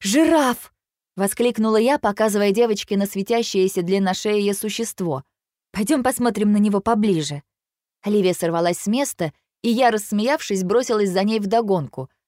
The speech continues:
Но прежде чем я добежала до жирафа, Оливия уже свернула и помчалась к огромному светящемуся льву. «Подожди меня!» — позвала я. «Не убегай далеко, Оливия!» — крикнул Джейми. «Держись ближе к нам!»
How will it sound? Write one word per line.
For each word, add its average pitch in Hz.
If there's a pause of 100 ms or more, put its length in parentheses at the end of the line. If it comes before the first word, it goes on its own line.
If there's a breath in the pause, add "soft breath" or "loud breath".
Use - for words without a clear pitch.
(120)
Но 202
прежде 185
чем 175
я 170
добежала 170
до 151
жирафа, 190 (180)
Оливия 240
уже 233
свернула 226
и 226
помчалась 220
к -
огромному 240
светящемуся 220
льву. 180 (420)
«Подожди 311
меня!» — 403 (160)
позвала 165
я. 175 (760)
«Не 196
убегай 294
далеко, 311
Оливия!» — 262 (180)
крикнул 180
Джейми. 151 (100)
«Держись 247
ближе 294
к 294
нам!» 240